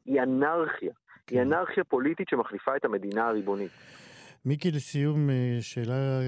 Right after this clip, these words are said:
Speaker 2: קצרה, תשובה קצרה, אה, אני לא בטוח שיש לה גם תשובה. אה, אתה פוחד שאנחנו הולכים למחוזות אלימים במאבק הזה?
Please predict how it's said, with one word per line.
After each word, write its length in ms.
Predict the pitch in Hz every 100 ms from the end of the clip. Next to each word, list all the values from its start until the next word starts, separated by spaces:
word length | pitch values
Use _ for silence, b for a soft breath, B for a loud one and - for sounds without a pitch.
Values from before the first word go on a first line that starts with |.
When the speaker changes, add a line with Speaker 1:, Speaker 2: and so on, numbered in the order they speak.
| 120
Speaker 2:
קצרה, 420 | - 131 117 139
תשובה 380 | 135 127 117 127
קצרה, 520 | - - 120 113 117 120
אה, 460 | 127 120 120 117
אני 100 | 120
לא 60 | 123
בטוח 260 | 131 127
שיש 260 | - 117 -
לה 60 | 113
גם 180 | 117
תשובה. 520 | 117 - 110 127 131 127 -
אה, 40 | 123 113 113 - _ -
אתה 480 | _ _ _ 123 113 _ _
פוחד 380 | 131 - 143 131
שאנחנו 320 | 151 127 135
הולכים 560 | 117 - - 131 131 127
למחוזות 640 | 123 107 - 117 117 113
אלימים 420 | 113 110 117 131 170 185 _ _ _ _ _
במאבק 540 | 127 123 123 123 131 147
הזה? 160 | 135